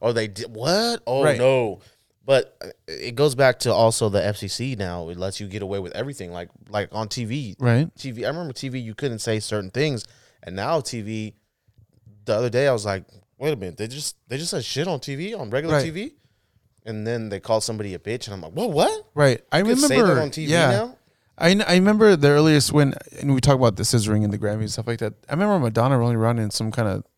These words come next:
Speaker 2: lingerie, and I, I thought, "Well, that's kinda crazy." But when Chappelle's Show came out in, like, the early two thousands and he used the N-word, I'm like, "Whoa."
Speaker 1: Yeah, they
Speaker 2: They
Speaker 1: start-,
Speaker 2: said that
Speaker 1: yeah.
Speaker 2: on, on T V. I was so shocked.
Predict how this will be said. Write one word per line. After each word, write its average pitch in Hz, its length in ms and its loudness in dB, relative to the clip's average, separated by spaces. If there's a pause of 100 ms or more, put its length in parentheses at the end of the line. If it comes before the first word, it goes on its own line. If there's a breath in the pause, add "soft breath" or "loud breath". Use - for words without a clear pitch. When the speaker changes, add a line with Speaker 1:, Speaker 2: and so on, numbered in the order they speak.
Speaker 2:
lingerie, 107 680 0 (340)
and 120 100 0
I, 123 220 2
I 127 100 0
thought, 123 260 4
"Well, 127 140 2
that's 117 200 -2
kinda 107 180 -4
crazy." 107 400 -2 (340 soft breath)
But 147 80 -6
when 170 140 4
Chappelle's 139 400 4
Show 160 140 6
came - 200 2
out 147 200 6
in, 143 80 0
like, 113 140 0
the 110 140 0
early 127 200 2
two 131 120 0
thousands 120 460 4 (280 soft breath)
and 131 100 4
he 143 60 8
used 139 120 6
the - 120 4
N-word, 139 440 4 (100)
I'm 170 80 6
like, 175 300 6
"Whoa." 120 960 4 (260)
Speaker 1:
Yeah, 110 240 2
they 101 100 0
Speaker 2:
They 147 40 -2
Speaker 1:
start-, 143 200 -2
Speaker 2:
said - 120 -6
that 196 140 -2
Speaker 1:
yeah. 180 100 2
Speaker 2:
on, 123 120 -2 (340)
on 127 160 4
T - 400 0
V. 170 260 -2
I - 40 -4
was 165 180 0
so 170 160 0
shocked. 165 360 4